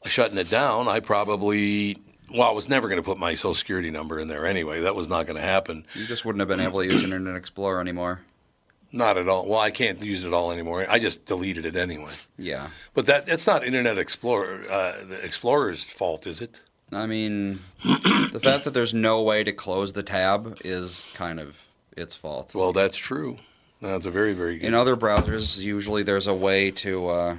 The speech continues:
Speaker 2: close renegade tabs like that, but not in Edge.
Speaker 1: Yeah, I mean, I don't understand how, why you'd wanna do business with people who do that to your, your customers.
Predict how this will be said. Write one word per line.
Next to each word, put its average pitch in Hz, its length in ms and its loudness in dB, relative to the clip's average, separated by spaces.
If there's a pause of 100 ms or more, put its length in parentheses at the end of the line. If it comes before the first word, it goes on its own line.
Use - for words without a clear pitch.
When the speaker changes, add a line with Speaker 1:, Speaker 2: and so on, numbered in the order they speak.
(120)
Speaker 2:
close 98 540 0 (260)
renegade 95 720 0
tabs 92 420 0
like 82 220 -4
that, 82 320 -4
but - 420 -4
not 92 220 -4
in 113 120 0
Edge. 104 480 0 (500)
Speaker 1:
Yeah, - 220 6
I 123 60 4
mean, 117 160 4
I 127 120 6
don't 165 140 4
understand 107 460 2
how, 101 140 0
why 107 280 2
you'd 110 220 -2
wanna 101 240 2
do 98 140 0
business 95 400 0
with 87 140 -4
people 95 260 -2
who 95 140 -4
do 101 180 0
that 90 240 2
to 92 100 -6
your, 95 480 0
your 98 580 2
customers. - 680 -4